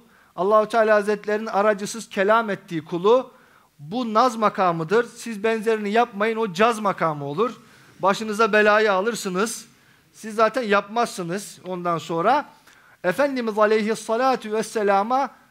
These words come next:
tabii ki buralarda çok hikmetler var. Bize de çok hikmetler, çok dersler var. Musa aleyhisselam Allah'ın nazlı kuludur. Efendimiz aleyhissalatu vesselam orada aynı zamanda peygamberlerin kabirlerindeki namazına da ne tutulmuştur?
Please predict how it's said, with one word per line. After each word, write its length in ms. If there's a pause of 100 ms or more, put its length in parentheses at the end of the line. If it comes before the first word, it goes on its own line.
(120)
tabii 280
ki 120
buralarda 460
çok 220
hikmetler 500
var. 320
Bize 220
de 100
çok 200
hikmetler, 540
çok 240
dersler 400
var. 300 (520)
Musa 300
aleyhisselam 480
Allah'ın 420
nazlı 320
kuludur. 560 (580)
Efendimiz 480
aleyhissalatu 640
vesselam 760 (400)
orada 560
aynı 340
zamanda 480
peygamberlerin 1160 (320)
kabirlerindeki 920
namazına 500
da 80
ne 140
tutulmuştur? 760